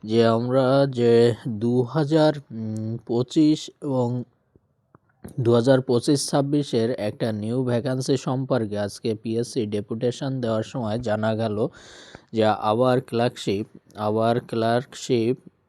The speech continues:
<clears throat> আবার ক্লার্কশিপ এবং পিএসসি মিসলেনিয়াসের শর্ট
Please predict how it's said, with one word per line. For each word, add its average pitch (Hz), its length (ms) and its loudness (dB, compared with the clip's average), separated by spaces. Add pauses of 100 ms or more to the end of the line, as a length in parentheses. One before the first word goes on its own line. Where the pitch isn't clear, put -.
(260)
<clears throat> 117 640 -4
আবার 113 380 -2
ক্লার্কশিপ 120 680 -2
এবং 123 540 0
পিএসসি 120 420 -4
মিসলেনিয়াসের 127 880 -4 (500)
শর্ট - 680 -2